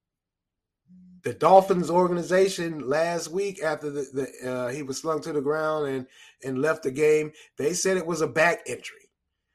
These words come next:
But, uh, man, if you see that video footage of him, uh, laying on the ground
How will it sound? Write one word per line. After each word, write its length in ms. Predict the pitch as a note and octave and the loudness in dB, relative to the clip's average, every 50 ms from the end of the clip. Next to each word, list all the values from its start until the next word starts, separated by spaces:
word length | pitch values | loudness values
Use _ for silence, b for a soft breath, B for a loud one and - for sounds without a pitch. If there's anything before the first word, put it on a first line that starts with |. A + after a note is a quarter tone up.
| _ _ _ _ _ _ _ | _ _ _ _ _ _ _
But, 220 | - B2+ B2 B2+ | -6 -6 -4 -4
uh, 240 | A#2+ A#2 A2+ A2 G2 F2 | -4 -4 -4 -6 -8 -8
man, 300 | F#2 B2 C#3 D3+ C#3 C3+ - - _ _ _ _ - - _ _ - | -6 -2 0 0 0 -2 -6 -14 _ _ _ _ -20 -20 _ _ -10
if 180 | - D3 - | -10 -10 -8
you 140 | - D#3 G3 | -6 -6 -6
see 280 | G#3 - - F#3 G#3 G3+ | -6 -6 -4 -4 -4 -2
that 360 | D3 C#3+ E3 E3+ D#3 - A2+ | 0 0 0 0 0 -4 -4
video 380 | A2 D3+ D3+ D3 C#3+ B2 A2 G#2+ | -4 -4 -2 -2 -2 -2 -4 -4
footage 680 | - - - G#2 F#2 - - - - - - - - _ _ _ _ _ _ _ _ _ _ _ _ _ _ _ - | -8 -10 -14 -14 -14 -14 -16 -20 -18 -18 -18 -18 -20 _ _ _ _ _ _ _ _ _ _ _ _ _ _ _ -16
of 160 | - - - | -16 -16 -10
him, 360 | G2 A#2+ C#3 D3+ D3+ D3 C3 | -6 -4 -2 -2 -2 -4 -4
uh, 440 | A2+ A#2+ B2 B2 B2 B2 B2 B2 B2 B2+ - _ - | -4 -2 0 0 2 2 0 0 -2 -4 -8 _ -10
laying 380 | A2 B2 C#3 C#3+ D3 D3+ D#3 | -4 -2 0 2 2 0 0
on 100 | D#3 D#3+ | -2 -4
the 60 | F3 | -4
ground 380 | D3+ B2+ A#2+ G#2+ F#2+ F#2+ G2 F#2+ | -4 -4 -4 -6 -6 -10 -14 -20